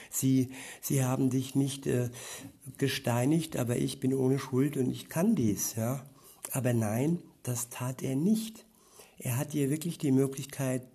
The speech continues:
gegeben, umzukehren. Und das trifft auch für uns zu. Er gibt uns die Möglichkeit, umzukehren.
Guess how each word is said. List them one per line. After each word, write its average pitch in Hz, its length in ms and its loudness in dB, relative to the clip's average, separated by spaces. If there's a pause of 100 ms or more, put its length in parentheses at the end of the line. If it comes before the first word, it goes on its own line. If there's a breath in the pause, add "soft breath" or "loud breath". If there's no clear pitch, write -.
(120)
gegeben, 139 720 2 (520 loud breath)
umzukehren. 107 1040 2
Und 120 140 -4
das 127 300 -6
trifft 147 300 -4
auch 127 180 0
für 131 180 0
uns 190 340 0
zu. 113 160 -4
Er 110 140 -2
gibt 143 280 -6
uns 208 300 2
die 156 140 0
Möglichkeit, 139 800 0
umzukehren. 175 1120 2